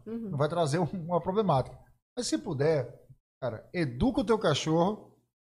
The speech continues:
Speaker 2: E quando ele tiver todo ajustadinho, não é perfeito, porque não tem nada perfeito nessa vida. Todo ajustadinho,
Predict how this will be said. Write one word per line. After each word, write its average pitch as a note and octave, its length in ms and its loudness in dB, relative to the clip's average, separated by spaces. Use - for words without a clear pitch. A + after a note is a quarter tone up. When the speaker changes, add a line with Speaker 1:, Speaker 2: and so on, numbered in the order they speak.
Speaker 2:
E A3 60 -14
quando C#4+ 220 -2
ele D#4 100 2
tiver G#3+ 220 4
todo E4 200 4
ajustadinho, F3+ 680 2
não F#3 80 -4
é - 20 -6
perfeito, F#3+ 540 -4
porque - 120 -8
não F#3 80 -6
tem F3+ 100 -4
nada G3 160 2
perfeito F3+ 340 0
nessa G3 200 0
vida. B2 240 -4
Todo D#4+ 140 2
ajustadinho, A3+ 720 0